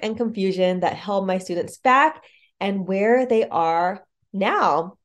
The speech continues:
making a combined amount of one point six million since working with me. Holy moly wolies.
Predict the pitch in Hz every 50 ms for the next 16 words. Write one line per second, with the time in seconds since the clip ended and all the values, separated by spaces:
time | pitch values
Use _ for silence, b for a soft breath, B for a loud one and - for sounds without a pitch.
0 | _ - 190 202 214 220 240 233 214 - 190 190 - 214 190 180 165 196 196 190
1 | 196 202 220 233 233 240 226 202 185 175 180 175 - - 165 160 165 180 180 196
2 | 226 240 262 254 247 - - 208 180 - - - - - 240 254 254 254 - b
3 | b b b b b b 190 185 202 233 269 285 302 311 320 330 330 330 339 330
4 | 330 330 330 311 - - 269 247 233 - 196 190 202 196 - 196 180 180 180 180
5 | 170 190 - 214 180 180 - - 262 254 262 269 269 277 269 262 240 220 220 220
6 | 220 220 226 226 220 214 185 165 156 151 131 110 110 180 180 -